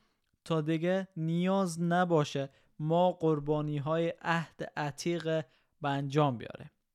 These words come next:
عزیزی برای ما پیام داده بود در، اه، فیسبوک و مسنجر که ببین یهودیا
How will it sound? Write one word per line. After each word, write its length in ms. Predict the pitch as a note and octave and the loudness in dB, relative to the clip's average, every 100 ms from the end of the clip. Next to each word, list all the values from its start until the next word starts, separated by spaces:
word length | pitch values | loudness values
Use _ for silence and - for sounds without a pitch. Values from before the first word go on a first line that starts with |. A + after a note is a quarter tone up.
| _ _ _ _ | _ _ _ _
عزیزی 520 | D#3+ E3 F#3+ F3+ G3 - _ _ | 2 6 6 6 4 2 _ _
برای 180 | D3 D#3 | 0 2
ما 140 | E3+ | 0
پیام 420 | E3+ E3 F3 F#3 F3+ | -2 -2 0 0 2
داده 280 | E3 D#3+ | 2 2
بود 200 | D3+ D3+ | 2 0
در، 280 | C#3+ C#3+ C#3 | 2 2 0
اه، 280 | - D3 C#3 | -4 -6 -6
فیسبوک 800 | C3 - D3 C#3+ C3 C3 E3 D#3 | -6 -2 0 0 -6 -2 0 0
و 60 | C#3+ | -4
مسنجر 600 | C3+ C3+ C#3+ C#3+ D3+ D3 | -8 -8 -8 -4 -2 -2
که 280 | - D3 C#3+ _ - _ | -2 -4 -4 _ -20 _
ببین 300 | F3 G3 G3 | 4 4 4
یهودیا 920 | E3+ D#3+ D3+ D#3 D3 D#3 E3 E3+ E3 | 6 6 6 2 2 4 8 6 4